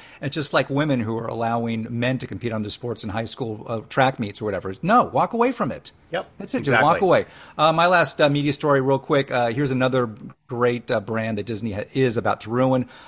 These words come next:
Speaker 1: Uh, The Little Mermaid. Why?
Speaker 2: Oh, I saw this story.
Speaker 1: Yeah.
Speaker 2: Yeah.
Speaker 1: So they released, uh, the first full trailer. And as we actually s-, knew this about a year ago, but, uh, this is the first time announcing it.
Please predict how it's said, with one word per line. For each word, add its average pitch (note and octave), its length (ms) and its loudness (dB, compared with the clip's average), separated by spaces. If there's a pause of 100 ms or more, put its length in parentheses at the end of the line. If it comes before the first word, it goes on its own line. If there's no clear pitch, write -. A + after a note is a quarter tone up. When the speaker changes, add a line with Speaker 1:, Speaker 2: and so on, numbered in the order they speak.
Speaker 1:
Uh, A#2 100 -2
The B2 100 -4
Little D3 160 2
Mermaid. C#3+ 480 2
Why? A#2+ 320 4
Speaker 2:
Oh, D#3 80 0
I A2 60 0
saw A2+ 260 2
this G2+ 180 -6
story. F#2 280 -2
Speaker 1:
Yeah. B2 120 4
Speaker 2:
Yeah. G#2+ 160 6
Speaker 1:
So D3+ 140 4
they C#3 80 4
released, C#3+ 480 0
uh, C3 100 4
the A#2+ 80 0
first D#3+ 280 -4
full D#3 180 -4
trailer. F3+ 440 2
And D#3 380 2
as B2+ 260 0
we C#3 220 -2
actually C#3 280 0
s-, - 100 -8
knew C3 160 0
this B2 160 -2
about G#2+ 180 2
a G2+ 60 -2
year A#2 180 2
ago, G#2 180 0
but, F#2+ 180 -2
uh, F#2+ 360 -4
this G2+ 160 -10
is G#2+ 80 -10
the - 60 -16
first A2+ 180 -8
time G#2+ 180 -6
announcing G2+ 460 -6
it. F2+ 140 -8